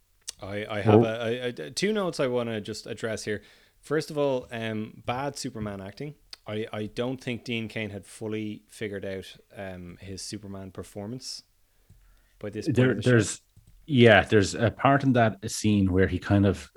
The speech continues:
Speaker 2: speaks to himself, where he kinda says something along the lines of, "Well, I guess we're about to find out what my limitations are."
Speaker 1: I, I d-, I don't
Speaker 2: And
Speaker 1: mind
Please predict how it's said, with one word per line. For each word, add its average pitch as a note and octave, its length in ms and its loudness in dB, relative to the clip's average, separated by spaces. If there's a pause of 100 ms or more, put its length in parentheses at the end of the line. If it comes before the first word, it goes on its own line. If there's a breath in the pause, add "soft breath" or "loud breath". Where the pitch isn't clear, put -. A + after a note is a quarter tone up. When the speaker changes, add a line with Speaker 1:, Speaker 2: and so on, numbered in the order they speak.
Speaker 2:
speaks - 440 -2
to - 160 -2
himself, A2 680 2
where G#2+ 160 2
he F#2+ 100 4
kinda G#2+ 340 0
says G#2+ 220 2
something G#2+ 280 0
along G#2 220 4
the F#2 60 -2
lines G#2 280 2
of, G#2 260 2
"Well, G#2 160 4
I F#2+ 60 4
guess G2+ 260 2
we're G2+ 80 2
about F#2+ 240 2
to - 60 -14
find G2 240 -2
out G2 120 2
what F#2+ 200 -2
my G2 120 0
limitations G2 680 0
are." F#2+ 260 4
Speaker 1:
I, F3 60 -2
I F3 40 -2
d-, G#3 120 -6
I F3+ 120 -4
don't A#3 160 0
Speaker 2:
And A#3 80 2
Speaker 1:
mind G#3+ 100 0